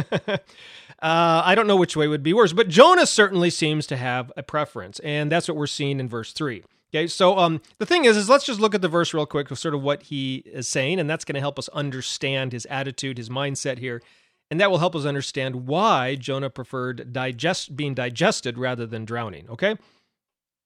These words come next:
So verse three, it begins by saying that, um, Jonah, Jonah says, tells God, "You hurled me into the sea." Uh, and that word for hurled there is actually the same exact word used back in one five when the sailors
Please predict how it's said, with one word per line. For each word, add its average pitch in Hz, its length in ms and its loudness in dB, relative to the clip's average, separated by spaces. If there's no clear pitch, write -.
So 220 220 6
verse 269 240 6
three, 185 380 6
it 165 120 2
begins 185 340 2
by 160 160 4
saying 151 480 0
that, 139 380 -2
um, 131 300 -4
Jonah, 180 320 4
Jonah 160 500 2
says, 143 500 0
tells 131 300 -4
God, 143 400 4
"You 214 500 8
hurled 185 380 6
me 151 100 2
into 143 180 0
the 139 100 0
sea." 127 460 -2
Uh, 160 360 4
and 185 200 4
that 214 100 6
word 311 180 4
for 190 220 8
hurled 247 460 8
there 131 260 2
is 175 220 0
actually 202 260 0
the 165 100 0
same 220 320 2
exact 170 440 2
word 151 280 0
used 151 280 -2
back 151 300 0
in 139 280 -4
one 160 260 2
five 165 480 4
when 143 180 0
the 143 60 -2
sailors 170 920 2